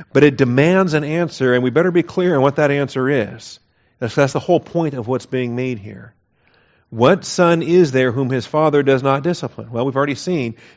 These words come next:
discipline is a love application, so we can answer this quite evidently in this context.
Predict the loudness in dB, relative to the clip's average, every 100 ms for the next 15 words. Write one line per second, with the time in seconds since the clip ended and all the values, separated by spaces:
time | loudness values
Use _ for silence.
0 | -2 4 4 4 0 0 2 2 4 4
1 | 4 2 -2 -2 -6 -6 -8 -10 -12 -8
2 | -8 -6 -6 -4 -4 -4 0 2 2 0
3 | 0 -2 -4 -6 -6 -8 -10 -8 -12 -16
4 | _